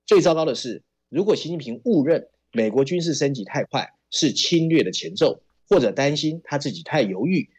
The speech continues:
两岸之间的情况会变得越来越困难，那么美国的军事升级过快就可能引发一场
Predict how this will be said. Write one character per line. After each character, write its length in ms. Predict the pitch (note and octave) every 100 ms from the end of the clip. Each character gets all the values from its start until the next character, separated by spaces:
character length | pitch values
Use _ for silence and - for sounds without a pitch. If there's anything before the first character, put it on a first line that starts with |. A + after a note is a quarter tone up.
| _
两 240 | - G2 A2
岸 180 | D#3+
之 120 | C3 C3
间 160 | C#3
的 80 | A#2+
情 200 | - G2+
况 260 | D3+ C3 -
会 100 | C3
变 140 | B2
得 80 | G2+
越 220 | G2 C3+
来 120 | G2+ F2
越 140 | G#2
困 220 | - D3
难， 100 | F2 C#2+ - _ _
那 80 | -
么 120 | E3
美 180 | C3 G#2
国 100 | G2
的 80 | C#3+
军 200 | C#3+ E3+
事 100 | D#3+
升 180 | C#3 C#3
级 100 | E3
过 240 | - D#3+ -
快 320 | C#3+ A2 - _
就 100 | -
可 100 | B2
能 120 | E2+ F#2
引 180 | D#2+ -
发 180 | A2+ B2
一 80 |
场 180 | A#2+ F#2+